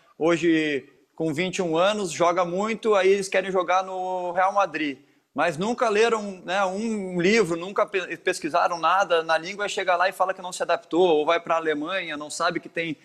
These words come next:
é, quase cinquenta por cento de imposto. Aí, então, assim, isso a gente tem que, é, é, a, eu tento influenciar pra que eles pelo menos pensem:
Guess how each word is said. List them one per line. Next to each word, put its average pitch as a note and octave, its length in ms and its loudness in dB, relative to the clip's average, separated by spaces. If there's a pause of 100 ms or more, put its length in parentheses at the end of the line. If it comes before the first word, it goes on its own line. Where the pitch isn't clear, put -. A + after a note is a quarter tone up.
(260)
é, C#3+ 240 4
quase E3+ 240 0
cinquenta F3 320 -4
por D3+ 140 -6
cento D#3+ 240 -6
de D3+ 80 -4
imposto. E3 640 2
Aí, D3+ 160 2
então, A3+ 280 0
assim, F#3+ 300 -4 (300)
isso E3 200 4
a G3+ 40 6
gente F#3+ 200 -2
tem G3+ 180 -2
que, G#3 400 2 (320)
é, B2+ 960 2
é, E2 320 -4
a, - 360 -6
eu D#3+ 300 2
tento G#3+ 320 0
influenciar E3+ 640 0
pra F#3+ 120 -2
que - 100 0
eles F3+ 120 2
pelo F3+ 220 0
menos G#3 240 -4
pensem: F#3+ 600 -4